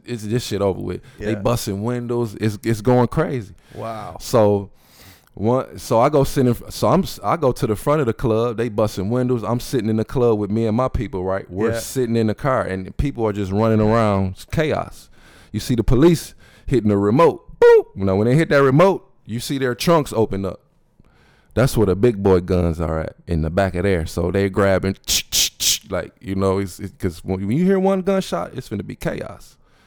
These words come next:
Speaker 1: Because they don't know, they, they're trying, like, they don't know what's gonna happen. So the first thing they're gonna do is get their guns, right?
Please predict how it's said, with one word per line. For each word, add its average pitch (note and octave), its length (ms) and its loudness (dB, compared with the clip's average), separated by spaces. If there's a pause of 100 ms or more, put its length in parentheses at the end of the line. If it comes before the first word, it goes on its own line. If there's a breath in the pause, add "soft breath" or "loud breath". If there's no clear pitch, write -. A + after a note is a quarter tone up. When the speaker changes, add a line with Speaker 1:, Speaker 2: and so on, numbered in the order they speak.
(180 soft breath)
Speaker 1:
Because A2+ 240 0
they B2 140 4
don't B2+ 180 6
know, A#2+ 220 6
they, A#2 180 2
they're A2+ 160 -2
trying, A#2+ 420 2
like, F#2+ 200 0
they A2+ 100 4
don't A#2 160 4
know A2 100 6
what's G2+ 200 4
gonna F#2+ 240 0
happen. A2+ 320 -4 (360 soft breath)
So F#2 300 -6
the F2+ 160 -2
first B2 340 2
thing A2+ 220 6
they're C#3 140 6
gonna G2+ 240 4
do D3 240 6
is G#2 100 0
get F#2+ 200 -4
their F#2 140 -4
guns, F#2 480 -6
right? - 280 -2